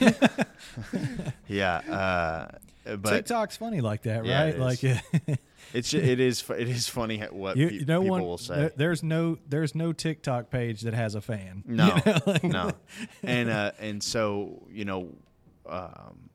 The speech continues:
Speaker 2: that w-, let's talk, even though it's not about the Cowboys, it, it relates. Let's talk about last night's game. Uh,
Speaker 1: It's
Speaker 2: the,
Speaker 1: true.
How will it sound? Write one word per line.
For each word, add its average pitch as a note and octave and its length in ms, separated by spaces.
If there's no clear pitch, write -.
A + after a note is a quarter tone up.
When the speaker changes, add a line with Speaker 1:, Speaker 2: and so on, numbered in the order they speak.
Speaker 2:
that F#2+ 240
w-, G2 240
let's G2+ 240
talk, A#2 280
even G#2+ 180
though A#2 80
it's A2 160
not B2 120
about A#2+ 180
the - 60
Cowboys, C3+ 640
it, F#2 140
it - 120
relates. G2 600
Let's F#2+ 180
talk B2+ 200
about A#2+ 180
last B2 240
night's C3 220
game. C#3+ 380
Uh, B2+ 420
Speaker 1:
It's - 240
Speaker 2:
the, A#2+ 140
Speaker 1:
true. A2 280